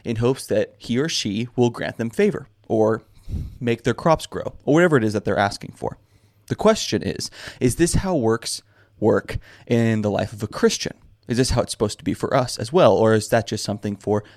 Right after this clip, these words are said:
pagan cultures or other religions outside of Christianity? Now, before we can quite get into what C S Lewis says on the matter, we need to start by answering the question, just generally,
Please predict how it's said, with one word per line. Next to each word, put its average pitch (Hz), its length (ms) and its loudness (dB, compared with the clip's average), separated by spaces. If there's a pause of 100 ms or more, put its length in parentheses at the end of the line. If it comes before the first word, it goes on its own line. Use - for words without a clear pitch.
(120)
pagan 131 300 -2
cultures - 420 -8
or 104 160 -6
other 123 300 0
religions 98 460 -4
outside 160 400 -2
of 110 100 -6
Christianity? - 560 -14 (280)
Now, 123 160 4
before 170 420 -2
we 165 80 0
can 123 140 -8
quite 131 260 -2
get 120 100 0
into 110 140 -2
what - 140 -6
C - 180 -2
S - 160 -2
Lewis 131 240 2
says - 280 -8
on - 100 -6
the - 120 -8
matter, - 240 -8 (280)
we 135 100 2
need 135 60 0
to 135 40 0
start 185 300 -2
by 107 120 2
answering 104 340 -2
the 101 60 -2
question, 101 680 -4
just - 240 -2
generally, 104 440 2